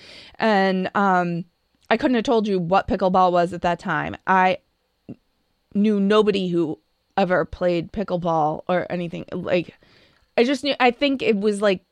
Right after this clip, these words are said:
a retirement home thing. Like, it was for old people, right? Like, shuffleboard or something. Like,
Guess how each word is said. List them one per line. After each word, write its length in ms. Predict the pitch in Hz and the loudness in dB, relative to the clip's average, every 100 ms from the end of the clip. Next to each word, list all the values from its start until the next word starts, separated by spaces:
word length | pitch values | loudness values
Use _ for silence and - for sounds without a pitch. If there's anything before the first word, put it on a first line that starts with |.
| - - | -4 -2
a 80 | |
retirement 680 | 185 180 - 214 233 175 - | 0 -2 -2 -4 -2 -4 -6
home 320 | 170 175 156 | -6 -6 -6
thing. 280 | 156 143 110 | -6 -8 -6
Like, 240 | 160 147 170 | -6 -6 -4
it 80 | 156 | -4
was 180 | 175 | -4
for 180 | - 175 - | -4 -4 0
old 260 | 185 196 | 0 -2
people, 420 | - 165 - 131 147 | -8 -10 -6 -6 0
right? 280 | 175 170 | 0 0
Like, 160 | - 151 | -4 -8
shuffleboard 720 | - 202 - 185 165 123 127 | -6 -6 -2 -4 -2 -2 -2
or 60 | 143 | -4
something. 500 | - - 165 156 170 | -8 -12 -12 -14 -12
Like, 240 | 170 170 | -12 -14